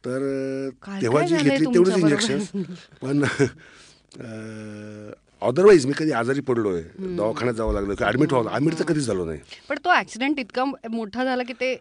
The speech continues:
Speaker 2: एका महिन्याची स्मृती गेली?
Speaker 1: अ, काय झालं, मी माझ्या कारखान्यावरनं,
Speaker 2: हां.
Speaker 1: अ, परत येत होतो.
Speaker 2: हम्म.
Speaker 1: अ, उन्हाळ्याचे दिवस होते.
Speaker 2: हम्म.
Speaker 1: आणि टायर बस्ट झाला.
Speaker 2: ओ.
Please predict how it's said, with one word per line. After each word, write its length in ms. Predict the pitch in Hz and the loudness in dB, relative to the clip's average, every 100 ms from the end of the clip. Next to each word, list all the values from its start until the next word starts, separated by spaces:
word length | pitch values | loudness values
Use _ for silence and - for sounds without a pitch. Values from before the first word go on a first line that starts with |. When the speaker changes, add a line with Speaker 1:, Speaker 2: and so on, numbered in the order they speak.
| - | -8
Speaker 2:
एका 300 | 202 214 226 | -8 -2 -2
महिन्याची 460 | 240 233 240 233 | -2 -2 -4 -6
स्मृती 500 | 254 - 226 208 277 | -12 -12 -12 -6 -4
गेली? 260 | 294 262 170 - _ _ - _ _ - | -2 -2 -6 -12 _ _ -20 _ _ -6
Speaker 1:
अ, 80 | 156 | -2
काय 180 | 156 175 | 2 2
झालं, 140 | 170 | 4
मी 60 | 160 | 2
माझ्या 180 | 147 147 | 0 0
कारखान्यावरनं, 1300 | 113 117 127 123 117 107 113 123 110 110 90 78 107 | -4 -2 -2 -2 -2 -2 -2 -4 -4 -6 -6 -8 -12
Speaker 2:
हां. 380 | - - 190 | -14 -12 -10
Speaker 1:
अ, 80 | 165 | -10
परत 240 | 175 107 117 | -12 -10 -8
येत 100 | 113 | -10
होतो. 320 | 82 76 131 - - | -10 -12 -14 -14 -10
Speaker 2:
हम्म. 140 | 98 | -8
Speaker 1:
अ, 380 | 85 76 76 73 69 - | -8 -14 -18 -18 -20 -20
उन्हाळ्याचे 380 | 76 90 110 120 | -8 -2 -2 -2
दिवस 180 | 110 101 | -4 -6
होते. 160 | 87 - | -10 -10
Speaker 2:
हम्म. 200 | 202 180 160 - - _ | -8 -8 -8 -18 -20 _
Speaker 1:
आणि 260 | - 123 139 - | -10 -6 -6 -2
टायर 180 | 143 151 | -2 -2
बस्ट 300 | 107 101 73 | -4 -4 -8
झाला. 160 | 67 - - _ _ _ _ | -12 -18 -20 _ _ _ _
Speaker 2:
ओ. 340 | 185 180 185 | -14 -10 -10